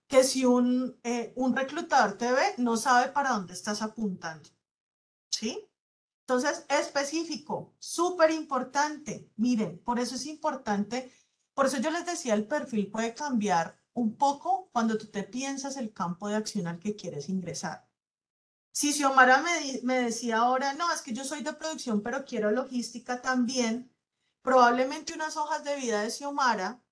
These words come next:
va a ser para producción, probablemente, y va a tener que tener las características o palabras claves de, de producción, y otra hoja de vida que realice probablemente va a tener características, eh,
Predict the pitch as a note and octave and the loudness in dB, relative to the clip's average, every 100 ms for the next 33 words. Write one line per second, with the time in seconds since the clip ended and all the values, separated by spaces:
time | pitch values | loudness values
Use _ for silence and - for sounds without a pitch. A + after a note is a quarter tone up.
0 | - G3 - - A#3+ A3+ A#3 A#3+ B3+ C4 | -4 0 2 0 -6 -6 -6 -6 -4 -4
1 | C#4+ C#4+ - D#4 G#3 A#3+ - _ _ - | -4 -6 -10 -4 -4 -4 -10 _ _ -18
2 | E3 C3+ E3+ G3+ D#4 C4+ A3 B3 F#4+ G4 | -14 -12 -6 -4 -4 -4 -4 -6 -8 -6
3 | G#3+ E3 G#3 A3 G#3+ - A#3+ A#3 A3 A3+ | -4 -2 0 0 -2 -6 -4 -4 -4 0
4 | A#3+ D4 - C4 C4+ - C#4 C#4 - A3+ | 0 0 -4 -4 -4 -8 -8 -6 -8 -8
5 | A#3 A#3 A3 G3 F3 E3 E3 - G3+ G3 | -8 -6 -6 -4 -4 -4 -8 -6 -2 -2
6 | F#3+ A3 G#3+ G3+ F#3+ F#3 A3+ B3 - B3+ | 0 -4 -4 -4 -4 -2 -2 -2 -2 -4
7 | B3 - _ _ _ _ _ _ _ _ | -4 -6 _ _ _ _ _ _ _ _
8 | _ C#4+ D#4+ F#4 F#4+ A3+ A3 G#3 A3 C4+ | _ 0 2 2 2 2 4 4 4 4
9 | D4 D#4+ D#4+ B3+ A#3 B3+ - _ _ - | 2 2 0 2 2 0 -8 _ _ -8
10 | F3 F#3+ C4+ D#4 D#4+ D#4 A#3 A#3+ - _ | -6 -4 -2 0 0 -2 -4 -4 -10 _
11 | G#3 F#3+ F#3+ A3 B3 B3 C#4 F3 F#3+ F#3+ | 0 2 2 2 2 0 -2 -4 -4 -2
12 | G#3 - - - G#3 F#3+ - F#3+ F#3+ G3+ | -2 -4 -10 -4 -2 -2 -4 -6 -4 -6
13 | - A#3 D4+ F#4+ - - _ _ G3 F#3+ | -10 -4 -2 -2 -4 -12 _ _ -6 -2
14 | F#3 F3 E3+ | -2 -2 -6